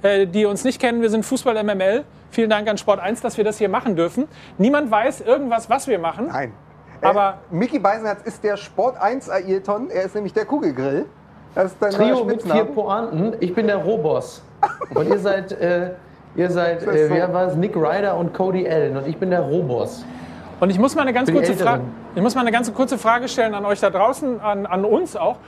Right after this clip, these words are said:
Speaker 1: Müssen wir uns jetzt schon bei den Sport eins Zuschauern entschuldigen, dass, äh, Dart heute nicht gesp-, <laughs> nicht hier gespielt wird oder geworfen wird? Habe ich „gespielt wird“ gesagt? Ja,
Speaker 2: Naja,
Speaker 1: tatsächlich.
Speaker 2: wir haben auch nicht, also sagen wir mal so, wir heißen ja nicht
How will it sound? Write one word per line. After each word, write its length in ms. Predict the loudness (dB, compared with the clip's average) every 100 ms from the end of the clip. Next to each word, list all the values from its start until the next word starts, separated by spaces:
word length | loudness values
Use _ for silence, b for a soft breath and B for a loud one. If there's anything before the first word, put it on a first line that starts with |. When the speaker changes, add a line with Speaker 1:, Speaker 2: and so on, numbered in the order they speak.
| B
Speaker 1:
Müssen 320 | 0 2 2
wir 120 | 2 0
uns 160 | 0
jetzt 280 | 0 -2 -2
schon 260 | -2 -2 -4 B B B -2
bei 100 | 0
den 140 | 0
Sport 240 | 0 -2 0
eins 260 | -4 -4
Zuschauern 360 | -4 -2 -2 -2
entschuldigen, 500 | -4 -2 -2 0 0
dass, 180 | -2 -4 -18 -4
äh, 180 | -2 0
Dart 320 | 2 0 -2
heute 200 | -8 -6
nicht 200 | -6 -6
gesp-, 260 | -8 -8 -4
<laughs> 40 | 0
nicht 300 | 2 0 2
hier 180 | 0
gespielt 440 | 0 -2 2 2 4
wird 140 | 2 2
oder 200 | 2 4
geworfen 380 | 4 2 2 0
wird? 120 | -4 B
Habe 120 | -2
ich 80 | -2
„gespielt 420 | -4 -4 -2 0
wird“ 160 | -2 -4
gesagt? 280 | -2 -2 0
Ja, 180 | 0 2
Speaker 2:
Naja, 180 | 2
Speaker 1:
tatsächlich. 260 | 2 0 -6 -8 -4
Speaker 2:
wir 160 | 0
haben 140 | 0 0
auch 180 | -2
nicht, 280 | -2 -4 -4
also 180 | -4 -4
sagen 240 | -4 -2
wir 60 | -2
mal 140 | -2
so, 200 | -2 -2
wir 120 | -2 0
heißen 220 | -2 -2
ja 120 | -4
nicht 180 | -4